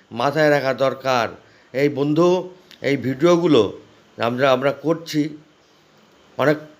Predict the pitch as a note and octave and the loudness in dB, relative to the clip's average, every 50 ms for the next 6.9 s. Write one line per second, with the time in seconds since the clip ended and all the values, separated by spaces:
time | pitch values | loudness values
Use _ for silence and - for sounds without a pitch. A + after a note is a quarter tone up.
0 | _ _ _ _ _ _ _ A#2+ A#2+ B2 C3 C3+ B2+ - - - C#3 D#3 D3 - | _ _ _ _ _ _ _ -6 0 0 0 0 0 -6 -10 -8 -6 -6 -6 0
1 | - F3 F3 - D3+ E3 E3 E3+ E3+ D#3 D#3 D3+ D#3+ D#3 D3 D#3 D3+ D3+ D3 D3 | 0 0 0 2 2 4 4 4 4 2 2 2 2 2 2 0 -2 0 -2 -4
2 | D3+ - - D#3+ D#3+ D#3 C#3+ D3 D3 C#3+ C3 C3+ D#3 D#3 - - - _ _ _ | -4 -2 0 2 2 2 2 2 0 0 0 -2 -4 -4 -6 -14 -20 _ _ _
3 | _ _ - - _ _ _ _ - - _ _ _ _ _ _ - C#3+ D#3 D#3 | _ _ -20 -20 _ _ _ _ -20 -20 _ _ _ _ _ _ 0 2 2 2
4 | C3+ A#2 C#3+ B2+ E3+ E3+ E3 D3+ B2+ C#3+ D3 D3 E3 F#3 G3 F#3+ F3+ E3+ D#3+ C#3 | 2 2 2 4 6 6 6 6 6 4 4 6 6 6 6 6 4 2 2 2
5 | D3+ E3 D#3+ D3+ D3 D3+ D3+ D3 - - - C#3 C#3 C#3 D#3+ D#3+ D3+ D3 D3+ D3+ | 2 2 2 2 0 0 -4 -8 -16 -12 -8 -8 -6 -4 -4 -4 -2 -4 -2 0
6 | C3+ C#3+ D3 - F3 E3+ D3+ D#3+ D#3 D3+ D3+ C3+ D#3+ D#3+ D#3 C#3+ A#2+ | 0 0 0 0 -4 -2 -2 0 0 0 0 0 2 2 2 0 -2